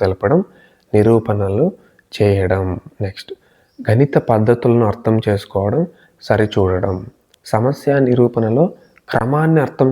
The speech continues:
చేసుకోవడం. బాగా గమనించండి, సమస్యని సాధించడం అన్నప్పుడు మొదటి విద్యా ప్రమాణం.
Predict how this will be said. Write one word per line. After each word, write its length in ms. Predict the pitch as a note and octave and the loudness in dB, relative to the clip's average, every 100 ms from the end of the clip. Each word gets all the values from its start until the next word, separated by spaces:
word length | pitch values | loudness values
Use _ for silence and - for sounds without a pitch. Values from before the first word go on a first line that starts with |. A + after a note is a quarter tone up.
| B2+ | 2
చేసుకోవడం. 580 | A2+ - - G2+ G#2+ G2+ F#2 F2+ _ _ _ _ _ A2+ | 0 0 -2 0 0 -4 -8 -12 _ _ _ _ _ -2
బాగా 160 | G#2 A2+ | 0 2
గమనించండి, 600 | A2 G#2+ G#2+ G#2+ G2 A2 F3+ - - _ - - | 2 2 0 0 0 0 -2 -6 -20 _ -16 -6
సమస్యని 560 | A#2 D3 - D3+ D3 A#2+ C#3 - | -2 -2 0 2 4 2 0 -2
సాధించడం 600 | G#2+ B2 C#3+ C#3 B2+ B2 | 0 2 2 2 2 2
అన్నప్పుడు 360 | A2+ A2 - D3+ A2+ B2+ - - | 2 0 2 2 4 0 -2 -2
మొదటి 240 | A2 A#2+ C3 | 0 2 2
విద్యా 200 | A#2 A#2 G#2+ | 2 0 0
ప్రమాణం. 340 | G2+ G2 G2 | -4 -4 -8